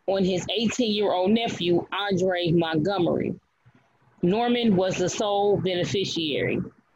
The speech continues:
In the days leading up to Norman's murder, Ellis told Montgomery that she was coming to Saint Louis. On March thirteenth, twenty sixteen, the day before Montgomery's murder,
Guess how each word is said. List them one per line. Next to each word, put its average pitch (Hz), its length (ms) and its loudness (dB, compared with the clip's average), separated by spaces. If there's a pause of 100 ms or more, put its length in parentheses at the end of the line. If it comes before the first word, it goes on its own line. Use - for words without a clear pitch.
(420)
In 214 160 0
the 190 160 0
days 233 440 -2
leading 247 480 0
up 214 180 0
to 220 120 0
Norman's 170 420 2
murder, 196 540 2
Ellis 233 460 -2 (260)
told 277 480 2 (140)
Montgomery 165 840 2 (400)
that 185 480 -2 (100)
she 240 280 -2
was 202 160 2
coming 247 400 2
to 196 160 -2
Saint 175 320 0
Louis. 220 480 2 (520)
On 180 220 2
March 180 240 0
thirteenth, 190 560 0
twenty 190 220 2
sixteen, 220 800 -2 (380)
the 196 100 -2
day 240 200 2
before 226 320 0
Montgomery's 180 640 2
murder, 185 500 0